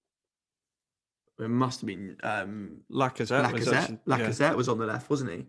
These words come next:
Speaker 2: Yeah.
Speaker 1: And the right-hand side, you had Saka, Pepe, and Chambers.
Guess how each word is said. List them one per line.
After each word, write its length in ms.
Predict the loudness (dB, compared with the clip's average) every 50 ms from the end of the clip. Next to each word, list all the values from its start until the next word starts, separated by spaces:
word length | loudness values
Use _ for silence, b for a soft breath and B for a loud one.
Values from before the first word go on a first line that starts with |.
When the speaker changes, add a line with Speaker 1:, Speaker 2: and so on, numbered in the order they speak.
| -16 -12 -6
Speaker 2:
Yeah. 260 | -4 -2 -2 0 0
Speaker 1:
And 100 | 2 4
the 80 | 6 8
right-hand 360 | 8 8 6 6 2 -2 -4
side, 300 | -2 -2 -2 -2 -2 -2
you 100 | -2 -2
had 140 | -2 -4 -4
Saka, 420 | -4 -2 -2 -2 -2 -2 -8 -8
Pepe, 420 | -4 -2 -4 -4 -2 -4 -4 -4
and 120 | -4 -4 -2
Chambers. 580 | 0 0 0 0 0 -2 -4 -6 -6 -10 -12